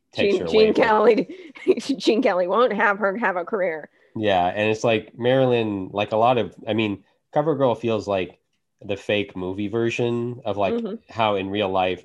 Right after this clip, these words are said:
Speaker 1: a lot of these stars were just dropping the men that they were with.
Speaker 2: Mm-hmm.
Speaker 1: You know, like, uh, not all of them, but just, like, a lot of the really famous ones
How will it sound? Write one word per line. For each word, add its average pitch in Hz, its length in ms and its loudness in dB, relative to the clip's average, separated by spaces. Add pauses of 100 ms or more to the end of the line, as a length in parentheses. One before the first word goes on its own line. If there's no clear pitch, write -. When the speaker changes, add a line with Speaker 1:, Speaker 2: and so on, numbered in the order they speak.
Speaker 1:
a 104 100 -6
lot 95 260 0
of 87 100 -8
these 87 180 -10
stars 90 380 -6
were 92 80 -12
just - 240 -14
dropping 92 480 -6
the 98 80 -6
men 98 320 -4
that 101 140 -8
they 101 160 -2
were 98 160 -2
with. 104 320 -4 (580)
Speaker 2:
Mm-hmm. 175 340 -8
Speaker 1:
You - 120 0
know, 101 260 0
like, 87 340 -4
uh, 104 120 -12
not 120 320 0
all 98 240 0
of 87 80 -6
them, 82 180 -6
but 85 120 -12
just, - 180 -10
like, 92 180 -4
a 104 60 -6
lot 98 160 2
of 92 80 -6
the 87 80 -12
really 87 200 -6
famous 98 380 -6
ones 82 420 -8